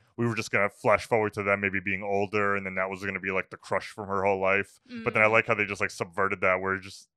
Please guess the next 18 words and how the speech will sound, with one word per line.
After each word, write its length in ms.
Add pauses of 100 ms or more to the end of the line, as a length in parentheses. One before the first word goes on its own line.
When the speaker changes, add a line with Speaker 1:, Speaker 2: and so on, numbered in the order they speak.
Speaker 1:
that 180
kid 140
immediately 420
is 160
like, 320 (260)
"No, 180
I 20
don't 100
want 140
you 60
defending 360
me," 80
and 100
then 60
she 160
punches 480
him 160
too. 300